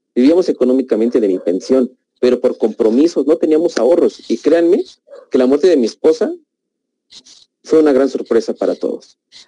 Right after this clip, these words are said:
La realidad es que yo la veía tan radiante y llena de vida que nunca imaginé que su luz se apagara repentinamente.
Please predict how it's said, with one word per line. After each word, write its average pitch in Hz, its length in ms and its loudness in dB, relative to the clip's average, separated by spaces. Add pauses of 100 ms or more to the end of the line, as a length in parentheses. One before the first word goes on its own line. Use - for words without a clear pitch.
(260)
La 123 100 2
realidad 123 460 0
es 131 200 0
que 131 120 -4
yo 131 140 2
la 139 80 2
veía 117 200 2
tan 117 140 -4
radiante 98 480 -2 (220)
y 120 80 -4
llena 160 240 2
de 139 80 2
vida 123 340 -2 (380)
que 143 80 2
nunca 202 200 2
imaginé 143 540 0
que - 80 -2
su 117 160 -2
luz 123 200 0
se 135 60 0
apagara 107 400 2
repentinamente. 92 1000 -8